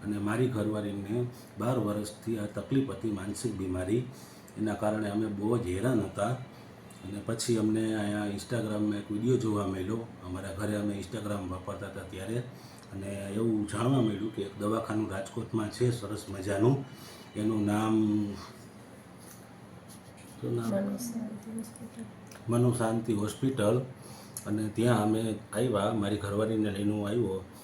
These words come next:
Speaker 1: અને અહીંયા સારવાર લીધી. મારી ઘરવાળીને ખૂબ સરસ થઈ ગયું છે. એંસી ટકા, એંસી ટકા નહીં પણ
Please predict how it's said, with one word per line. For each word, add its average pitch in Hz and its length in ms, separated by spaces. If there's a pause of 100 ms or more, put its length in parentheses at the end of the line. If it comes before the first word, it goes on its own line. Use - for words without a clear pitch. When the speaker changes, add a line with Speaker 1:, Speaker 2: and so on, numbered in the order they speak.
(140)
Speaker 1:
અને 104 140
અહીંયા 104 220
સારવાર 113 460
લીધી. 101 480 (360)
મારી 101 180
ઘરવાળીને 101 500
ખૂબ 110 340
સરસ 107 340
થઈ 95 100
ગયું 113 240
છે. 90 140
એંસી 110 420
ટકા, 113 420 (540)
એંસી 120 220
ટકા 127 320
નહીં 131 220
પણ 110 380